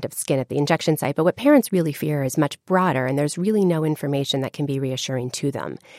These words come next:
They might fear long-term health consequences, the development of an autoimmune disease that might not show up for twenty or thirty years. They don't,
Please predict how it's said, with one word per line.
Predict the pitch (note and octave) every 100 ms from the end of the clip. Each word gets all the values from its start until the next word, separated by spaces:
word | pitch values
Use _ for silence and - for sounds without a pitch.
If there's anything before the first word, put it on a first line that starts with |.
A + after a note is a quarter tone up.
| - _
They | F3 F3
might | E3 D#3
fear | - D3 C#3+
long-term | C#3 C#3+ C#3+ C#3 D3+ - C#3
health | C3 A2 -
consequences, | - - - - - - - - - _
the | D#3+
development | D3 D3 D3+ - D#3
of | D3+
an | D3
autoimmune | D3 D3 D3 D3 D3
disease | C#3 C#3 C#3
that | D3+
might | E3 D#3
not | D#3 -
show | D3+ D3
up |
for | - D#3
twenty | - C#3+ D3
or | D3
thirty | - D3 D3+
years. | D#3+ D3 - - - - - - - -
They | F3+
don't, | F3+